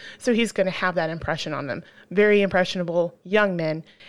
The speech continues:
And so it's, and that is a way more fascinating, interesting story or another interesting documentary that could be made. Um, but yeah,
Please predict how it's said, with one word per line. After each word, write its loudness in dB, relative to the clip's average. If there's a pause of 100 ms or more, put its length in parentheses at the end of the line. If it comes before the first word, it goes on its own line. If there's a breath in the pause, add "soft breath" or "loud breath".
(100)
And 4
so 6
it's, 2
and 6
that 4
is 6
a 6
way 6
more 4
fascinating, 0 (380 soft breath)
interesting 0
story 0
or 8
another 4
interesting 0 (500 loud breath)
documentary -2
that -2
could -4
be -4
made. -2 (340 loud breath)
Um, 0 (100)
but 2
yeah, 2